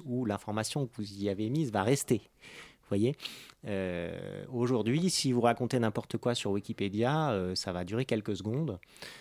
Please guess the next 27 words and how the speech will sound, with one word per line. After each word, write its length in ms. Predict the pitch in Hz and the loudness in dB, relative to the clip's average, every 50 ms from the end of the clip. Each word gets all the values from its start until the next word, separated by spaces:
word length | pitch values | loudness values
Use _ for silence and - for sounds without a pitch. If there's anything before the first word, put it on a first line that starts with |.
| - - _ _ - | -20 -20 _ _ -8
Euh, 280 | 101 92 92 90 87 90 | -6 -6 -4 -4 -4 -2
il 40 | 90 | -2
n'y 60 | 90 | 0
a 60 | 92 95 | 2 2
même 200 | 110 123 127 120 | 2 2 2 4
pas 140 | - 127 | 2 2
besoin 400 | 117 107 113 110 104 110 123 123 | 4 4 4 4 4 4 4 4
d'un 160 | 120 104 98 98 | 4 4 4 2
être 220 | 107 104 - - | 2 0 0 0
humain 200 | 117 117 127 123 | 0 2 2 0
pour 200 | 117 - 98 101 | 0 0 -2 -2
intervenir. 580 | 98 - 110 101 98 107 107 110 123 139 135 - | 0 -2 -2 -4 -2 -2 -2 -2 -2 -2 -2 -4
C'est 140 | - - | -6 -6
un, 80 | 95 92 | -4 -4
un 680 | 92 104 - 117 101 95 95 92 90 90 90 87 90 98 | -4 -4 -6 -6 -8 -10 -8 -8 -8 -8 -8 -8 -6 -6
algorithme, 580 | 101 104 98 101 98 104 123 - - - 101 | -6 -6 -6 -6 -6 -6 -8 -8 -10 -14 -12
euh, 140 | 95 92 92 | -10 -10 -12
enfin 200 | 92 - - 85 - _ _ _ _ - - | -12 -12 -16 -16 -16 _ _ _ _ -16 -10
un 60 | 87 | -8
robot, 320 | 87 92 90 101 120 143 113 | -6 -6 -4 -4 -4 -4 -4
oui, 160 | 101 120 120 | -4 -6 -6
qui 140 | 120 - 101 | -8 -12 -14
est 180 | 90 104 - | -16 -14 -12
un 80 | 104 98 | -10 -10
algorithme 500 | 98 101 104 107 110 127 139 - - 101 | -8 -6 -6 -4 -4 -4 -4 -4 -6 -6
qui 160 | - - - | -6 -6 -4
va 220 | 87 90 92 98 | -4 -4 -4 -6